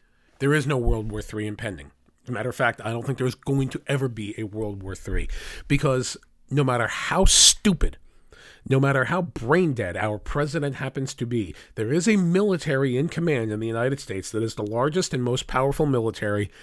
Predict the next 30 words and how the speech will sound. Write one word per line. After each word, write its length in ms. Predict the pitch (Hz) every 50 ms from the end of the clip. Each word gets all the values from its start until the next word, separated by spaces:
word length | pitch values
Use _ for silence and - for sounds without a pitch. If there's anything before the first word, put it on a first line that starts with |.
| - - - - -
at 80 | 123
least 240 | 135 147 151 - -
for 100 | - 117
the 80 | 110 104
moment, 420 | 127 190 233 160 113 104 92 - - - - - - -
on 160 | - 127 131
the 80 | 131 123
surface 420 | - - 160 147 135 160 147 -
of 60 | 165
the 80 | 170 170
planet, 320 | - - 123 113 104 113
or 80 | - 110
for 140 | - - 104
that 240 | 95 135 190 - 117
matter, 280 | 110 101 98 98 98 - - - - -
that 160 | - 113 -
the 80 | 135
world 300 | 123 127 131 131 123 110
has 160 | 107 131 127 117
ever 260 | 117 104 98 107 104
known. 480 | 101 113 123 110 98 92 73 64 67 - - - _ _ _ _ _ _ _ _ _ _ _ _ _ _ _ _ - _ - - - -
I 120 | 127 139
say 260 | 135 - 160 139 143
right 340 | 131 107 120 127 120 - -
now 220 | 123 120 117 107 104
because 400 | 101 117 - 117 104 104 101 -
we're 180 | 110 107 117
pussifying 800 | 110 - - - 170 165 - - 131 - - 117 113 110 110 107
our 120 | 101 101 104
military, 640 | 110 123 127 117 113 101 - 98 87 87 87 85